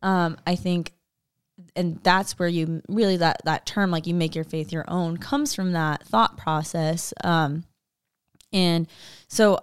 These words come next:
I did that a lot. But I think what you run into in the whole, where the whole deconstruction and that progressive Christianity is kinda coming from is there are, there are ways to do that. There are ways to look at your faith and see,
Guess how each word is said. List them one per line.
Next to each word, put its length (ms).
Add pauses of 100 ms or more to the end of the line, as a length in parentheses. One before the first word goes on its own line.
I 580
did 140
that 160
a 40
lot. 360
But 80
I 100
think 260
what 180
you 120
run 220
into 340
in 80
the 80
whole, 400
where 160
the 80
whole 240
deconstruction 960
and 100
that 160
progressive 560
Christianity 840 (380)
is 100
kinda 260
coming 340
from 260
is 340
there 380
are, 400 (1040)
there 120
are 120
ways 380
to 140
do 140
that. 200
There 160
are 100
ways 420
to 400
look 200
at 140
your 100
faith 400
and 160
see, 360